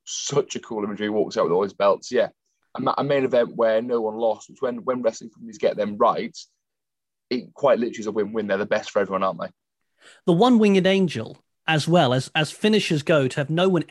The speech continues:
Speaker 2: ever kick out of it, to be protected to that extent. I don't know the last time you've ever had a finisher where when someone goes up for it and comes down, that it's over.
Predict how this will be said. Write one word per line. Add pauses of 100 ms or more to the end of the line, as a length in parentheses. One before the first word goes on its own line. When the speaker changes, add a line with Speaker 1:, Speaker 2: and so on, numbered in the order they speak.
Speaker 2:
ever (180)
kick
out
of
it,
to
be
protected
to
that
extent. (440)
I
don't
know
the
last
time
you've
ever
had
a
finisher
where
when
someone
goes
up
for
it
and
comes
down, (360)
that
it's
over.